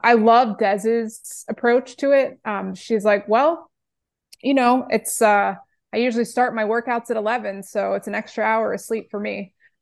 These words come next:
Um, but, you know, it is really the heat, if it is really hot, um, and the later start time for athletes that are used to race, racing first thing in the morning,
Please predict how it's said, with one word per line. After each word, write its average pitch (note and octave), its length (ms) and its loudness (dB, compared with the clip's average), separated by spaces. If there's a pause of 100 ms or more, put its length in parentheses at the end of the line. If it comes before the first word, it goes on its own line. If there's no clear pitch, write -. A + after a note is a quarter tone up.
(100)
Um, G#3+ 240 2
but, B3+ 220 4
you D4+ 60 2
know, E4+ 120 8
it D4+ 100 6
is E4+ 220 0
really B3+ 340 2
the A#3 100 0
heat, - 480 -6 (240)
if G#3+ 180 -4
it G#3 100 0
is G#3 220 2
really G#3 220 0
hot, G3+ 360 0 (140)
um, G3+ 380 -8 (240)
and G3+ 320 -2
the G#3 80 0
later G3+ 260 2
start - 300 -2
time B3 260 -4
for - 100 -6
athletes G3 420 -4
that G3+ 80 -10
are G3 40 -6
used G3 220 -10
to - 80 -8
race, F#3+ 440 -4
racing G3 440 -4
first F#3+ 260 -8
thing G#3 140 -6
in G3+ 80 -4
the G3 60 -4
morning, A#3+ 400 -4